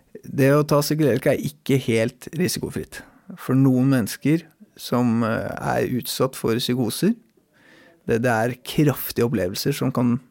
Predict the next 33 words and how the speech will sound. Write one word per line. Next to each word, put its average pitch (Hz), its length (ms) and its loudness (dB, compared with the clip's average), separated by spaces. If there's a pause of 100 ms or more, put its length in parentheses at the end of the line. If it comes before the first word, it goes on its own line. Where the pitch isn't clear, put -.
(460)
som - 180 -8
kan 123 180 0
få 110 240 0
folk 104 360 -4
i, 107 100 -6 (100)
i 123 120 -6
det 113 160 0
som 110 120 -4
er 110 180 -4
sånne 113 340 -2
rusutløste 113 1120 -2
psykoser. 127 580 -2 (800)
Eh, 113 400 0 (180)
og 139 140 -6
det 127 140 2
har 113 220 2
vi 127 180 2
jo 135 80 2
flere 113 320 0
eksempler - 400 -6
på 117 160 0
har 120 100 -2
skjedd. 180 280 0 (840)
Eh, 127 280 2
og 127 160 0
så 117 200 2
er 110 60 2
det 120 100 2
jo 113 80 -2
sånt 117 220 0
som, 113 260 0
har 123 180 -2
du 110 300 0